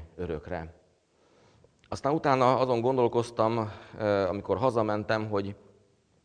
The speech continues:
jó, jó, eh, tényleg nehéz ezt a hitet úgy magunkévá tenni, teljesen, teljes szívvel ezt, eh, vallani, mert olyan gyakran letör bennünket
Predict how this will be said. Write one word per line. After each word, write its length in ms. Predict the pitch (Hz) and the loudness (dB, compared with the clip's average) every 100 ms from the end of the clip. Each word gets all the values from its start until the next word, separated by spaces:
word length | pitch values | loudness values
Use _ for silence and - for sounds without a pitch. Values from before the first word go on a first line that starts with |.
| _ - | _ -6
jó, 300 | 107 120 107 | 2 4 4
jó, 440 | 113 113 113 - - - - - | 4 4 2 -2 -16 -20 -20 -12
eh, 340 | - 101 95 95 | -2 2 2 2
tényleg 380 | 131 127 110 98 | 2 2 2 0
nehéz 580 | 107 104 98 90 76 - - - - | -2 -2 -2 -2 -4 -14 -20 -20 -10
ezt 300 | - 101 - | -4 -4 0
a 140 | 92 87 | 0 0
hitet 380 | 110 - 90 | -2 -2 -2
úgy 140 | 98 90 | -2 0
magunkévá 760 | 110 104 101 90 95 90 87 | -2 -2 -6 -4 -4 -2 -4
tenni, 420 | 85 117 110 95 - - | -4 -4 -2 -4 -6 -2
teljesen, 760 | 123 120 95 92 - 90 87 | 2 4 4 0 -2 -4 -4
teljes 340 | 85 110 95 90 | -2 -2 0 -4
szívvel 460 | - 110 98 90 | -8 -8 -4 0
ezt, 320 | 90 87 - - _ _ - - | -2 -2 -10 -20 _ _ -20 -8
eh, 460 | 90 87 85 85 73 | -2 0 0 0 -4
vallani, 440 | 85 113 110 104 101 | 2 4 4 2 0
mert 280 | 95 90 95 | -4 -4 -4
olyan 440 | 117 98 92 90 95 | -4 -2 -4 -10 -2
gyakran 560 | 113 - - 87 85 80 - - - | 0 0 -2 -4 -4 -10 -20 -20 -8
letör 460 | 95 107 - 90 87 | 0 0 2 0 2
bennünket 720 | 104 98 90 87 92 90 - | -2 -2 -4 -2 -4 -4 -10